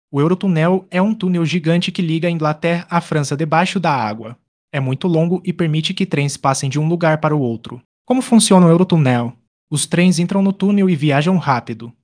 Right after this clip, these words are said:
Eles transportam pessoas e carros. É como uma estrada, mas debaixo da água. Quais desafios existem em projetos de engenharia complexos como o Eurotunnel?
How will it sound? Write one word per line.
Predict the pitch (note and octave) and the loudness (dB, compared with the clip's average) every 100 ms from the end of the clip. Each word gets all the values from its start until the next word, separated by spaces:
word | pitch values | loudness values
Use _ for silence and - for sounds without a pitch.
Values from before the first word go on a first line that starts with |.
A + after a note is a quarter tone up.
| _ _ | _ _
Eles | F3 F3 | -6 -4
transportam | - D#3+ D#3+ E3 F3+ | -2 -2 0 0 0
pessoas | F3+ F3 C#3 C3+ - | 0 -2 -2 -4 -4
e | D#3+ | -6
carros. | - C3 A2 A2+ - - _ _ - | -2 -2 -2 -8 -16 -18 _ _ -8
É | D#3+ | -2
como | G3 F#3+ | 2 4
uma | G3+ | 2
estrada, | F#3+ D#3 C#3 C3 B2 - | 0 0 0 -2 -8 -4
mas | C#3 C3+ | -2 0
debaixo | C#3+ C#3 D3 - | 0 2 2 0
da | F3+ E3+ | 0 0
água. | B2 A2+ A2+ A2+ _ _ _ - | 0 -4 -8 -12 _ _ _ 0
Quais | G#3 F3 | 0 0
desafios | D#3 E3+ - G3+ G3+ | -2 -2 -2 -2 0
existem | F#3+ E3 G3 A3 F3 | 0 0 -2 -2 -2
em | |
projetos | D#3 F#3 C#3+ C#3 C#3 C3 | 0 0 0 0 -2 -4
de | D3 | -2
engenharia | D#3 F#3 E3+ D3+ D#3+ | 0 2 0 0 -2
complexos | E3 D3+ C3+ C3 E3+ - | -4 -2 -2 -4 -6 -4
como | F#3+ G3+ | 0 0
o | |
Eurotunnel? | G3+ G3 E3 C#3 C3 A#2+ | 0 -2 -2 -4 -4 -6